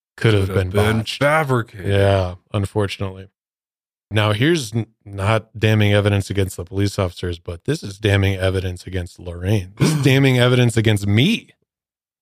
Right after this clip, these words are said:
Speaker 2: Careful who you accuse.
Speaker 1: Marcy said that Lorraine burned her own hand intentionally by holding it under steaming hot water.
Speaker 2: What?
Speaker 1: Yeah. So the whole burned hand thing that Brian,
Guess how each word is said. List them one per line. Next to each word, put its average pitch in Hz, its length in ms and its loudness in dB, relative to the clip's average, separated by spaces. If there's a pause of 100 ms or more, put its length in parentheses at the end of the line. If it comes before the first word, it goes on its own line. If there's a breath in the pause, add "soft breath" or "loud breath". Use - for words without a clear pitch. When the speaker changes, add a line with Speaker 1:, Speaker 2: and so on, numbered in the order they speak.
(360)
Speaker 2:
Careful 87 520 -4
who 87 60 -14
you 90 280 -10
accuse. 82 800 -10 (720)
Speaker 1:
Marcy 143 400 2
said 117 260 0
that 98 180 0
Lorraine 95 720 0 (480)
burned 151 300 2
her 151 280 0
own 139 260 0
hand 110 640 -4
intentionally 98 840 0
by 90 200 -2
holding 107 360 4
it 110 100 0
under 98 280 0
steaming 101 380 -2
hot 92 220 -4
water. 92 460 -4 (1600)
Speaker 2:
What? 370 840 -2
Speaker 1:
Yeah. 107 360 2 (1000)
So 107 340 0
the 104 140 0
whole 123 280 2
burned 123 340 0
hand 123 260 -2
thing 131 140 -2
that 110 120 0
Brian, 107 420 -2